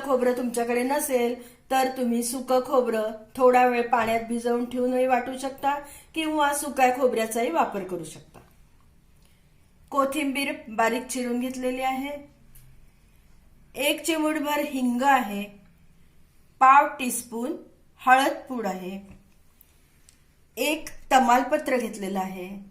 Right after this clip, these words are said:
आपल्याला ग्रेव्हीसाठी वाटण्यासाठी मी इथे तीन मीडियम आकाराचे टोमॅटोच्या मोठ्या फोडी करून घेतल्या आहेत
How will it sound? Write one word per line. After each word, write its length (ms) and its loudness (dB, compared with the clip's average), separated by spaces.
आपल्याला 500 4
ग्रेव्हीसाठी 680 2
वाटण्यासाठी 760 2
मी 180 -4
इथे 380 -4
तीन 280 -2
मीडियम 380 4
आकाराचे 560 4
टोमॅटोच्या 640 4
मोठ्या 360 -2
फोडी 280 -2
करून 280 -4
घेतल्या 340 0
आहेत 160 0